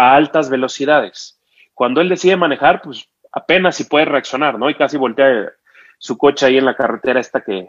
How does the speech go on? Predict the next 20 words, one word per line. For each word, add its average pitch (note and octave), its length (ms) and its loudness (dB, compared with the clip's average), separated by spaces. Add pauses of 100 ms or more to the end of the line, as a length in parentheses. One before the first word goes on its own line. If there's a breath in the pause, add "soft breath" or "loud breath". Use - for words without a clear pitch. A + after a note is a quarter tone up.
(120)
cuando A2 220 -2
lo A#2 100 2
van C3 120 2
siguiendo. C3+ 300 -4
Bueno, G#2 200 -4
pues - 220 -4
ese F3+ 200 -2
es F3+ 100 -6
el F3+ 100 -2
tema. G3+ 300 -2 (420 loud breath)
Cuando D3+ 340 0
todo D4+ 220 -2
se E3 140 2
logra F#3 240 6
automatizar, G3+ 720 0
nuestros D#3 440 -4
trayectos F3+ 440 -2
van F3+ 140 2
a - 20 0
ser D#3+ 240 -4